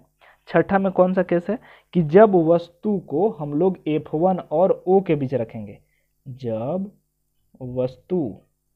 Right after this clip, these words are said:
एफ़ वन तथा ओ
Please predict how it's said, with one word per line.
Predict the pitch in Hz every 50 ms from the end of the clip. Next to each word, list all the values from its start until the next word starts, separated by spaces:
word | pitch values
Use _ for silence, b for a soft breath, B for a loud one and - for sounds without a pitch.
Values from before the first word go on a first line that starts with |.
| _ _ _ _ _ _ _ _ _ _ -
एफ़ | 151 143 139 139 - - 147
वन | 147 160 165 175 180 170 - _ -
तथा | 127 117 - - 165 160 131 95 - - _ _ _ _ _ _ _ _ _ _ _ _ _ _ _ _ _ -
ओ | 165 160 160 160 165 175 180